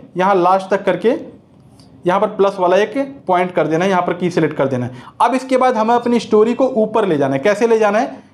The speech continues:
इसको धीरे धीरे धीरे धीरे धीरे धीरे धीरे इस तरह से ऊपर लेते जाना है, लेते जाना है, लेते जाना है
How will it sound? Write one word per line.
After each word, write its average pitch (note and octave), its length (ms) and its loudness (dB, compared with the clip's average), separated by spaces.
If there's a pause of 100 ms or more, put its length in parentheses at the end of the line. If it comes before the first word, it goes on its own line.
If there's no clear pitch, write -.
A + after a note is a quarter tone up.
(140)
इसको G3 260 2
धीरे G3+ 280 2
धीरे G3 240 2
धीरे G3 260 2
धीरे F#3+ 260 2
धीरे F#3 260 0
धीरे F3+ 220 2
धीरे F3+ 320 0 (300)
इस F#3+ 180 -2
तरह F3+ 160 4
से F#3 160 0
ऊपर F3+ 320 2
लेते F3 260 2
जाना F3 200 2
है, G3 200 -4
लेते F3 300 2
जाना E3+ 200 2
है, F3+ 140 0
लेते F3 300 2
जाना E3 200 2
है A3 220 -2